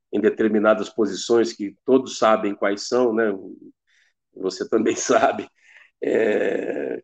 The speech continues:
com qualidade, o Guarani fica um time pronto pra, né, pra alçar aí grandes objetivos. Então, eu acho que a permanência dele é importante e acho que o Guarani tem que tomar muito cuidado, né, a sua comunidade, a, a, a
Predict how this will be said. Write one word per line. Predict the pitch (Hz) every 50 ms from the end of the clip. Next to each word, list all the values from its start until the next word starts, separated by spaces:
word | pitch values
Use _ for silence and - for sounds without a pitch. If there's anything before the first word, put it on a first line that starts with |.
| _ _
com | 117 110
qualidade, | 110 - 120 117 107 107 98 85 120 127 147 165 160 139 - 95 95 95 92 - _ _ -
o | 107
Guarani | 101 110 113 110 98 98 104 120 123
fica | - - 135 127 - 156
um | 156 151
time | 156 - - 120 123 123 139 147 139 139 - _
pronto | 104 101 107 120 127 120 - - -
pra, | - 101 95 92 92 - 98 101 - -
né, | 95 101 104
pra | - - 95 92
alçar | 87 - - - - 107 98 92
aí | 98 101 104 98 87 - _ _ _ _ _ _ _ _
grandes | 107 107 104 107 - -
objetivos. | 113 104 113 113 110 131 127 - - - 101 95 87 - - -
Então, | - 156 165 190
eu | 180 175
acho | 180 185 185 180 - -
que | 170
a | 160 143
permanência | - - 147 139 135 131 117 110 113 117 113 - 107
dele | 98 107 110 110 107
é | 104
importante | - - 110 101 - _ 135 165 180 - - - _ _ _ _ _ _ _ _ _ _
e | 143 160
acho | 180 196 220 214 - -
que | 214
o | 196
Guarani | 190 202 185 170 160 185 190
tem | 185 202 196
que | - -
tomar | 185 160 - 165 160
muito | 143 143 175 208 - - 127
cuidado, | - - 185 - 117 113 107 104 101 92 98
né, | 110 110
a | 104
sua | - - 113 107
comunidade, | - - 107 107 107 101 95 - - 101 110 117 117 113 110 107 - - 101 95 90 - _ _ _ _ _ _ _ _
a, | - - 104 98 95 90 90 90
a, |
a | 92 98 95 90 92 - - - -